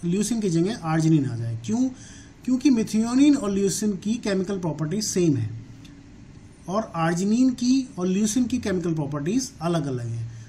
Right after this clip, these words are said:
arginine एक चार्ज amino acid है तो वो अपनी properties अलग लेकर आएगा। तो अगर methionine की,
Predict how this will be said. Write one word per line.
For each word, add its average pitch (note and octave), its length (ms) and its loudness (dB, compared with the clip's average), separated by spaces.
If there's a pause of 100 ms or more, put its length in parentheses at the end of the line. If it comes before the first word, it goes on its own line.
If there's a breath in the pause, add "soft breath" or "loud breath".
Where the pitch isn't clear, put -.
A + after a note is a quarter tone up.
(180 loud breath)
arginine G3+ 480 -2
एक - 180 -4
चार्ज G3 380 0
amino C3+ 360 0
acid C3 220 -6
है E3+ 100 -2
तो G#3+ 180 -6
वो A3+ 300 -6
अपनी G3+ 300 -2
properties G3 480 -4
अलग F#3 320 -4
लेकर C#3 300 -4
आएगा। B2 220 -8
तो D#3+ 140 -10
अगर F#3 200 -4
methionine G3 640 -2
की, G#3+ 340 -6